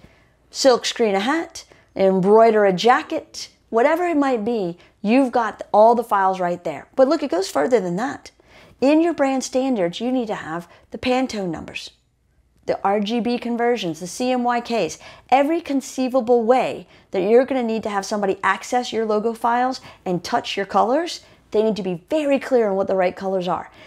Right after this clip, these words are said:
And you know, it's weird. Monitors are calibrated differently, so it might look different on one computer than it does on the other.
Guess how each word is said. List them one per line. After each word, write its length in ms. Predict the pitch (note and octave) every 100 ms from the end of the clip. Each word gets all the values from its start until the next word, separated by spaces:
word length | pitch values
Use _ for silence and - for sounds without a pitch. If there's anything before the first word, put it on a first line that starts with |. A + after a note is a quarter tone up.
| - -
And 100 | D#4
you 80 |
know, 120 | E4 C4+
it's 120 | A3
weird. 500 | G3 G#3+ G3 C#3+ E3 - _
Monitors 640 | G#3 G#3 A3+ C4 D#4 D4+
are 60 | D4
calibrated 600 | C4+ D4 C#4 C4 C4+ C4
differently, 520 | C#4+ D#4 C#4+ D#4 D#4 - -
so 140 | -
it 40 | A3
might 180 | A3+
look 160 | A3 F#3+
different 300 | A3 A3+ G3+
on 100 | E3+
one 200 | F3+ G#3+
computer 440 | B3 A3+ B3 A#3+
than 120 | A3+ G3+
it 100 | F3+
does 240 | F#3 F3+
on 100 | E3+
the 120 | E3
other. 260 | D#3+ G3